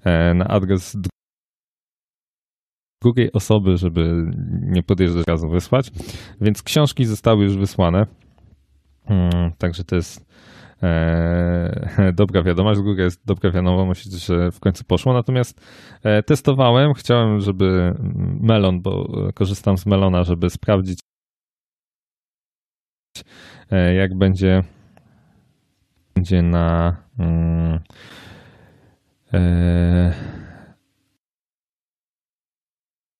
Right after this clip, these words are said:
Przemek już mnie informuje, że dzisiaj jest piątek, zwykle, chociaż chodzą pogłoski, że jest szansa, że będzie światłowód.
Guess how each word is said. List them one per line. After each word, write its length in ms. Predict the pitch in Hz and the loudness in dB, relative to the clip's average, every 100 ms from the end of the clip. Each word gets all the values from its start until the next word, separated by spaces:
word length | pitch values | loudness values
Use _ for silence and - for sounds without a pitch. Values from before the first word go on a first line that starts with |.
| _ _ _ _ _ _ _ _ _ _ 113 | _ _ _ _ _ _ _ _ _ _ -14
Przemek 340 | - 104 90 - | 0 2 2 -2
już 160 | - | -2
mnie 120 | 92 | 0
informuje, 480 | 85 - 95 92 85 | 0 -2 -2 0 2
że 100 | 87 | 0
dzisiaj 200 | 87 - | -4 -2
jest 160 | 85 - | -2 0
piątek, 300 | 156 139 113 | -2 0 0
zwykle, 320 | 104 - 95 | 0 0 0
chociaż 540 | - 98 101 - - - - | 0 0 -2 -2 -10 -12 -6
chodzą 280 | - 117 113 | -2 0 0
pogłoski, 580 | 113 107 110 - - | 0 2 2 0 -4
że 200 | 101 101 | -2 0
jest 200 | 98 - | 0 -2
szansa, 360 | - 104 95 98 | -2 -2 0 0
że 100 | 92 | 0
będzie 240 | 92 92 | 0 -2
światłowód. 680 | - - 92 101 82 87 - | -2 -2 -2 0 0 -2 -14